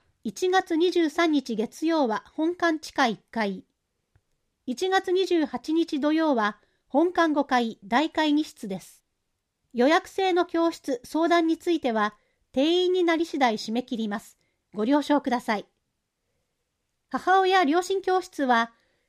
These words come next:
平日三回と土曜一回の全四回で一コースになっていますが、土曜のみの参加も可能です。平日は妊婦のみ、土曜はパートナーと参加か。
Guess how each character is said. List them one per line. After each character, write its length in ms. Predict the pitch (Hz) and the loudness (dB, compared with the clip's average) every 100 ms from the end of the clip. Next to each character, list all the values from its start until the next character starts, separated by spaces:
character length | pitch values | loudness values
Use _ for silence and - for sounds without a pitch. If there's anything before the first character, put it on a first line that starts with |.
| _ | _
平 180 | 254 311 | 0 0
日 220 | 359 349 | 0 -4
三 320 | - 285 330 | -6 -4 -2
回 220 | 349 349 | 0 -2
と 280 | 294 226 - _ | -2 -8 -8 _
土 160 | 185 233 | -4 2
曜 280 | 311 381 320 | 4 4 2
一 140 | 247 - | 0 -4
回 220 | 320 302 | -2 0
の 220 | 240 226 _ _ _ _ - | -2 -4 _ _ _ _ -4
全 300 | 285 381 262 | 0 0 2
四 200 | 294 349 | 0 0
回 220 | 370 381 | 0 0
で 160 | 247 214 | 0 -2
一 160 | 233 - | -8 -10
コ 140 | - 359 | -2 -2
ー 40 | |
ス 120 | 339 | -2
に 120 | 247 | -4
な 100 | 233 | -4
っ 100 | 254 | -4
て 80 | - | -6
い 60 | 220 | -4
ま 120 | 240 | -6
す 140 | - | -6
が、 240 | 214 190 190 _ _ _ _ _ _ _ _ | -8 -8 -10 _ _ _ _ _ _ _ _
土 140 | 202 269 | 0 4
曜 280 | 381 415 311 | 4 4 2
の 140 | 339 | 2
み 120 | 381 | 2
の 100 | 311 | 0
参 240 | 269 240 233 | 0 -2 -2
加 120 | 233 | -2
も 100 | 220 | -4
可 160 | - | -4
能 200 | 220 220 | -4 -2
で 100 | 202 | -4
す。 200 | 190 _ _ _ _ _ _ _ _ _ _ _ _ _ | -8 _ _ _ _ _ _ _ _ _ _ _ _ _
平 220 | 254 285 | 0 0
日 260 | 294 294 277 | 0 -2 0
は 120 | 269 | 2
妊 300 | 254 320 349 | 2 0 -2
婦 100 | 254 | -4
の 120 | 226 | -4
み、 160 | 202 - _ _ _ - | -6 -12 _ _ _ -2
土 140 | 240 | 2
曜 200 | 339 370 | 2 2
は 140 | 240 196 | 0 -2
パ 180 | 311 | -2
ー 60 | 330 | -2
ト 100 | 247 | -2
ナ 160 | 220 196 | -4 -6
ー 40 | |
と 180 | - 180 | -10 -8
参 220 | 220 214 | -6 -6
加 120 | 208 | -8
か。 220 | - 185 | -10 -12